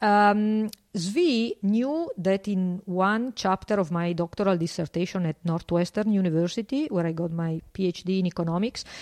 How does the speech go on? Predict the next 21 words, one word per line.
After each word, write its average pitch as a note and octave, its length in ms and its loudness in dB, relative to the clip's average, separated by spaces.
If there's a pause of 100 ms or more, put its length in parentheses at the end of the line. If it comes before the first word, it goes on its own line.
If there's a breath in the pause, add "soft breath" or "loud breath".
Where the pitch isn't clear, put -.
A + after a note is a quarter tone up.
(480 loud breath)
uh, G#3+ 240 4
in A#3 140 4
one D#4 160 2
chapter A3+ 500 2
I G3+ 120 4
was A3+ 420 4
studying, G#3 580 2
uh, F#3 380 4
uh, F3 240 2
Jewish A#3 640 0
bankers, G#3 720 0
uh, C4 180 4
in F#3 220 2
medieval F3+ 340 2
Tuscany, A3 720 0 (360 soft breath)
because F#3+ 300 -2
my F3 320 2 (140)
other F#3+ 240 4
research G#3 480 -4
projects F3 420 2
are E3 320 -2